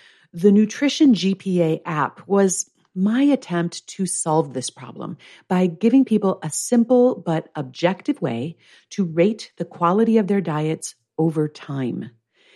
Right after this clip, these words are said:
And if you haven't ever checked that out, maybe today's episode will inspire you to do that. You may discover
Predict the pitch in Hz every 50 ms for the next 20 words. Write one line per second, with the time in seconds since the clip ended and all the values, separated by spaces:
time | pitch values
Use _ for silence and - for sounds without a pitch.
0 | _ _ _ _ _ - 190 190 185 180 196 180 190 185 170 - 208 226 240 254
1 | 285 269 - - 185 202 226 226 214 - - 214 214 - - 220 214 214 240 262
2 | 247 - - 202 208 247 262 233 277 - - 269 262 262 247 - 233 226 226 208
3 | - 214 202 180 196 190 180 175 - - - 175 170 170 165 165 165 147 151 151
4 | 151 147 147 - - 165 143 151 143 139 - - - - - 170 170 170 185 208
5 | 240 254 262 202 240 214 - - 170 156 151 135 143 143 139 139 160 156